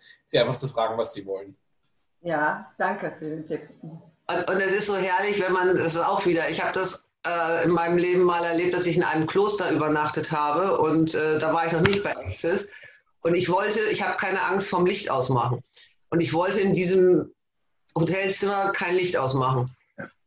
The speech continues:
Speaker 3: Und, ähm, dann hab ich das ausgemacht und über mir waren keine Zimmer. Und dann hörte ich plötzlich da oben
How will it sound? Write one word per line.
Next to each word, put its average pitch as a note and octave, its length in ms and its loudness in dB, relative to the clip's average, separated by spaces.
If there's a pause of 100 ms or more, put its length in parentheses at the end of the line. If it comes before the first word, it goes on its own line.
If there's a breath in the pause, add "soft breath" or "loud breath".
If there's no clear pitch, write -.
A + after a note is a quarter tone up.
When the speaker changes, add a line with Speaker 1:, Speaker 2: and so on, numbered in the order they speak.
(400)
Speaker 3:
Und, E3 680 2
ähm, D#3 800 0
dann E3+ 180 -2
hab A3+ 140 0
ich B3 80 -2
das G#3+ 220 -4
ausgemacht A3 680 0
und G3 140 4
über G3+ 180 2
mir G3+ 220 2
waren F#3 240 0
keine D3+ 300 0
Zimmer. E3 420 0
Und F3+ 120 2
dann F3+ 140 4
hörte F#3 300 0
ich F3+ 180 -2
plötzlich F3+ 380 0
da E3+ 160 -2
oben F3 420 4